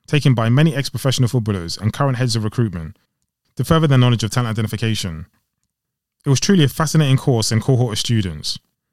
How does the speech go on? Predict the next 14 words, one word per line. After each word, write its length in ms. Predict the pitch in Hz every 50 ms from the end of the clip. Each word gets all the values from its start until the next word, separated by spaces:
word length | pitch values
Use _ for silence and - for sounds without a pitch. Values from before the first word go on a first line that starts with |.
| _ _ _ _
Some 180 | _ - - 185
of 60 | 196
the 80 | 190 180
units 300 | 170 156 156 147 - -
included 500 | 127 - 139 135 123 107 95 82 78 - _ _ _ _ _ _ _ _ _ _ _ _ _ _ _ _ -
Module 240 | 139 143 131 151 151
one 160 | 170 185 185
and 100 | 180 165
Module 240 | 156 151 135 143 139
two, 360 | - - 131 104 90 80 80 - _ _ -
talent 280 | - 170 170 165 147
identification 480 | 151 151 143 - - - 139 131 - 131
in 60 | 123
football, 460 | 110 - 135 117 107 101 90 80 -